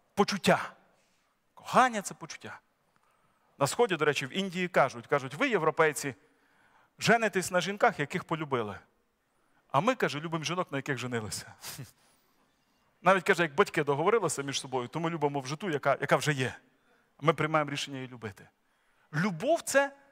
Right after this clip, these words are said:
не про емоції, любов — це про рішення. І тому Біблія каже: "Любіть". Послухайте,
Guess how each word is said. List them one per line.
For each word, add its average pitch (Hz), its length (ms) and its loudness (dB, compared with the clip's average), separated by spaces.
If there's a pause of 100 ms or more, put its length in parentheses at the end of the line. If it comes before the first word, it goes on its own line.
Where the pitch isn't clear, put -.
(600)
не 202 140 4
про 226 200 2
емоції, 208 520 -4
любов — 170 240 0
це 208 140 -4
про 180 240 -2
рішення. 170 500 -6
І 185 80 -2
тому 233 300 -2
Біблія 226 360 0
каже: 190 320 0
"Любіть". 202 480 -4 (260)
Послухайте, 220 440 0